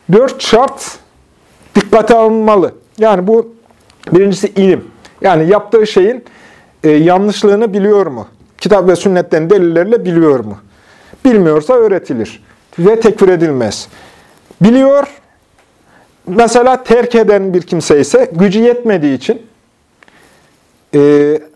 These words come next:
yani istitaatı yok ona. Gücü yetmiyor. Bir şeyi terk etmiyor, gücü yetmiyor. Mesela zorla askere götürülen kimse gibi. Bunu bu minvalde örnek verebiliriz. Gitmemesi lazım ama zorla götürülüyor.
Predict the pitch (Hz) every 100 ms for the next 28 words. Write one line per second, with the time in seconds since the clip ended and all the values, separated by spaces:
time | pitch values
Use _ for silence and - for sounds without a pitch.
0 | _ - - 156 151 147 143 - - _
1 | - - 196 190 202 190 196 254 170 -
2 | 117 113 113 - _ _ _ _ _ -
3 | 180 233 226 - 135 113 180 - 180 160
4 | 180 156 156 208 196 175 170 156 131 160
5 | 185 175 202 160 180 - 185 175 170 175
6 | 170 175 - 156 180 139 104 92 - _
7 | _ _ _ _ _ _ 151 156 170 -
8 | 170 - _ _ 131 143 135 135 139 170
9 | 160 151 151 151 143 113 - - 233 226
10 | 165 127 110 131 120 202 202 190 185 156
11 | 175 226 147 147 117 110